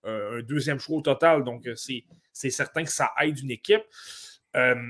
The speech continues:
là, je dirais que les Américains, par contre, doivent commencer à,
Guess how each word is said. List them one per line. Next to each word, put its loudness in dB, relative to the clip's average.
là, 8
je 8
dirais 4
que -2
les 2
Américains, 0
par -6
contre, -6
doivent 6
commencer 2
à, 2